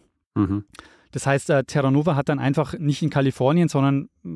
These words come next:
Speaker 2: während des Transports einfach irgendwann zugeschlagen. Und das macht er so lange und es gibt eben Berichte, dass es,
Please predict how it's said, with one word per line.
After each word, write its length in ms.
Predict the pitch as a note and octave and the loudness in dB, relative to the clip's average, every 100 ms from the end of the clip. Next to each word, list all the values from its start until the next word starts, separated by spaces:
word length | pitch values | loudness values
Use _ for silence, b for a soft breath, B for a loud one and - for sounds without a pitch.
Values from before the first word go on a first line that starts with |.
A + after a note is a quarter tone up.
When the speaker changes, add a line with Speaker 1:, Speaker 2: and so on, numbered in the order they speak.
| - _ | -16 _
Speaker 2:
während 380 | B2 A2+ C3 D3+ | -8 -2 0 0
des 120 | C#3 | -2
Transports 560 | - C3 - - C3 - | -2 -2 -2 0 0 0
einfach 240 | B2+ A2+ | -2 -2
irgendwann 320 | C3+ A2+ G#2+ | -4 -2 -4
zugeschlagen. 540 | - B2+ - A2+ B2+ D3+ B B B B B B B | -4 -6 -2 0 0 -4 B B B B B B B
Und 500 | B2+ B2+ C3 - - - | 2 2 2 -2 -12 -10
das 220 | C3+ C3 | -4 0
macht 220 | D3 - | 2 2
er 40 | D3+ | 0
so 160 | E3+ | 2
lange 380 | D3+ C#3 F3 D#3+ | 2 4 2 2
und 260 | C#3 C3+ - | 2 0 -2
es 320 | C#3+ - - | -6 -8 -8
gibt 240 | - D#3 D#3 | -4 -2 0
eben 560 | C3+ C3 B2+ C3+ A#2 | 2 2 2 0 -2
Berichte, 360 | C3 C3+ - C#3 | 0 0 0 -2
dass 200 | C3 - | -2 -2
es, 240 | B2+ - | -6 -8